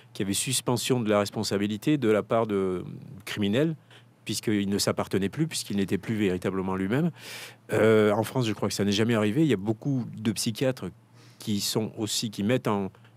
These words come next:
en question ce syndrome-là, qui, qui, qui, qui, voilà. Et, et en Espagne, je sais qu'une fois,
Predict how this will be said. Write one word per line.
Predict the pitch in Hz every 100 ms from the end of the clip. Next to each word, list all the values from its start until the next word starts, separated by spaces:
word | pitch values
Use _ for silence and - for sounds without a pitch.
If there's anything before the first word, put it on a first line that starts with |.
| -
en | 101
question | - 131 - 139 127
ce | 104
syndrome-là, | - 104 98 101 113 151 - - - _ -
qui, | 104 95
qui, | - 104 92 92 -
qui, | - -
qui, | - 95
voilà. | 95 90 90 123 139
Et, | - 113 110 107 104 101 107
et | 107
en |
Espagne, | 104 - 143 147 143
je | 101
sais | 104 135
qu'une | 131 113 - 143 131
fois, | - 123 139